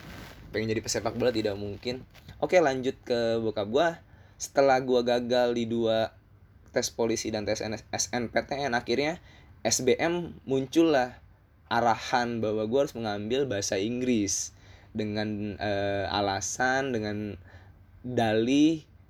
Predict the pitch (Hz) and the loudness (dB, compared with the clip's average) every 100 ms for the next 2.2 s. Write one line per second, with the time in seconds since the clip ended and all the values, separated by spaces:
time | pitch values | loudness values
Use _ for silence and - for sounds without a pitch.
0 | - - 113 123 131 - 110 110 110 110 | -20 -6 0 2 2 0 -2 -2 -4 -4
1 | 107 - 143 139 - 139 131 117 - 123 | -6 -6 -4 -4 -4 -4 -4 -8 -2 2
2 | 123 - | 2 0